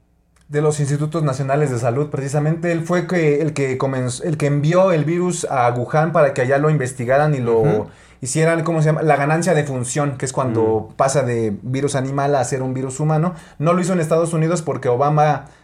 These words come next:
Speaker 1: prohibió en dos mil trece que se hicieran investigaciones biológicas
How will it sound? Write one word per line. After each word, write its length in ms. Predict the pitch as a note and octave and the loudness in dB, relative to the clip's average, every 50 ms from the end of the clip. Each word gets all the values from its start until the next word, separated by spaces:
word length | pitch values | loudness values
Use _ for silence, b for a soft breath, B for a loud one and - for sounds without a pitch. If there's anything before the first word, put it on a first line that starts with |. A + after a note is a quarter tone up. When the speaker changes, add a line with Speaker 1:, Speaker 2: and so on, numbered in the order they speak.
| B _ | B _
Speaker 1:
prohibió 380 | C#3+ C#3 C#3 C3+ C#3 D3 D3+ | -4 -2 -2 -2 0 0 2
en 80 | D#3 D#3 | 2 2
dos 120 | D3+ C3+ | 2 0
mil 220 | C#3 D3 D3 C#3+ - | 0 -2 -2 0 0
trece 360 | D3+ C#3+ D3+ D3+ D#3+ D#3 D#3 | 0 0 2 0 0 -4 -2
que 140 | - C3 A#2+ | -2 -6 -4
se 140 | A#2 B2 A#2+ | -4 -4 -6
hicieran 360 | A2 - C#3+ C#3 C#3+ D3+ D3 | -4 -2 0 0 2 0 0
investigaciones 580 | B2+ A#2+ A2+ - B2+ A#2+ A#2 - C#3 C#3+ C3 | -2 -4 -6 -4 -4 -6 -4 -4 -6 -6 -6
biológicas 800 | B2 A#2+ A#2 A#2+ C3 C#3+ C#3+ D#3 D#3 D#3 F#3+ G#3 A3+ A3 - - | -4 -4 -2 0 0 -2 -2 -2 -4 -4 -4 -4 -4 -8 -12 -20